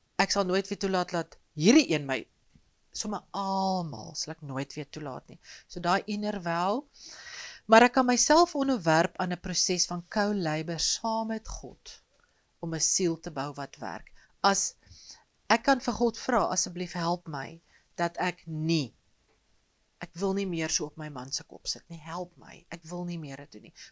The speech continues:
Maar dan gaan bel jy ook vir, vir Etna en jy sê, "Etna, kan jy as-, kan ek asseblief kom? Kan jy en Liesel en Sandra kom sit by my en ek wil graag vry raak van hierdie ding want ek wil nie meer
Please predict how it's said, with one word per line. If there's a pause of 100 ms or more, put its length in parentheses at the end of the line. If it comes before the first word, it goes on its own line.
Maar
dan
gaan
bel
jy
ook
vir, (300)
vir
Etna
en
jy
sê, (340)
"Etna,
kan
jy
as-,
kan
ek
asseblief
kom? (260)
Kan
jy (120)
en
Liesel
en
Sandra
kom
sit
by
my
en
ek
wil
graag (340)
vry
raak
van
hierdie
ding
want
ek
wil
nie (200)
meer